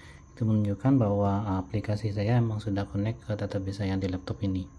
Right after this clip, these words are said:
Eh, untuk mungkin untuk tambahan fitur, ini misalnya saya tambahkan dulu, eh, untuk cache out-nya yang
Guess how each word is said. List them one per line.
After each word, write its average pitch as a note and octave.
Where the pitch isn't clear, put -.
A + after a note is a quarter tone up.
Eh, G#2
untuk G#2
mungkin A2+
untuk A2
tambahan G#2
fitur, C3
ini A2
misalnya G#2+
saya A#2
tambahkan G2+
dulu, A#2
eh, G#2+
untuk G2+
cache -
out-nya A#2
yang A2